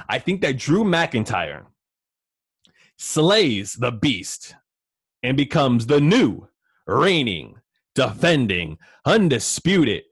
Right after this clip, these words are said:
W W E heavyweight champion of the world.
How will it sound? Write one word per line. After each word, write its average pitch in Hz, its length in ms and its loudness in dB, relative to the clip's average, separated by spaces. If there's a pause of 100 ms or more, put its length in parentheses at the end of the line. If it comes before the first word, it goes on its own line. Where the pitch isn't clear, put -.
(260)
W 151 360 4
W 131 500 4
E 160 220 2
heavyweight 151 720 2
champion 160 420 2
of 143 160 2
the 110 80 -2
world. 104 520 0